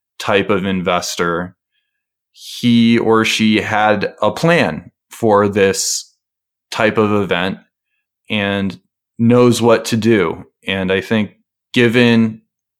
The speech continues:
given the assessment and given the risk tolerance and the sort of objectives, I think that, that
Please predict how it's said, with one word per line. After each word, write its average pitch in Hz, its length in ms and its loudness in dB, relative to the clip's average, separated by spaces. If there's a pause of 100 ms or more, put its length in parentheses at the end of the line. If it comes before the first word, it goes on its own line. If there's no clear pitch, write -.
given 123 320 2
the 139 100 2
assessment 110 640 0
and 101 200 -4
given 101 380 -2
the 98 120 -2
risk 92 360 -2 (840)
tolerance 98 640 0
and 98 200 -2
the 90 300 -2
sort 104 240 -4
of 92 120 -2
objectives, 90 720 -4
I 80 80 -4
think 87 220 -10
that, 85 220 -2 (1080)
that 107 280 -2